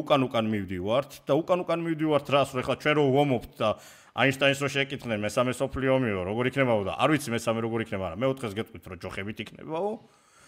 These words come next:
და ფა-, ფაქტია, რომ ეგრეა, იმიტომ რომ ეს მესამე ისეთი გამანადგურებელი იქნება, რომ მეოთხე, შენ რაღაცზე უნდა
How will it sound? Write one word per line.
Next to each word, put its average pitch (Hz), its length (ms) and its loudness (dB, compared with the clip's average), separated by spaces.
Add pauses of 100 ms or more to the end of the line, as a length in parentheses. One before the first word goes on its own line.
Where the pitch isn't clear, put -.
(100)
და - 200 0 (440)
ფა-, 131 320 2
ფაქტია, 143 400 4
რომ 120 160 6
ეგრეა, 123 320 4
იმიტომ 110 160 -4
რომ 110 160 -2
ეს - 80 -6
მესამე 131 400 0
ისეთი 127 240 -6
გამანადგურებელი 123 720 0
იქნება, 117 240 -4
რომ 107 160 -4
მეოთხე, - 100 -14 (460)
შენ 117 240 -2
რაღაცზე 123 400 0
უნდა 110 180 0